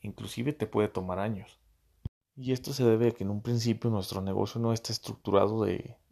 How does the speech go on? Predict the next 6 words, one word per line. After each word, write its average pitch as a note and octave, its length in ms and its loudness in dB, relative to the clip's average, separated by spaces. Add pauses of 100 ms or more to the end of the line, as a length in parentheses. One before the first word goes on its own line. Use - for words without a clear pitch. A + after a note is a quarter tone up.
(140)
casi A2+ 280 2
ningún G#2+ 380 -2
tipo - 260 -4
de A2+ 80 2
formas, C3+ 400 0 (420)
solamente C3+ 760 0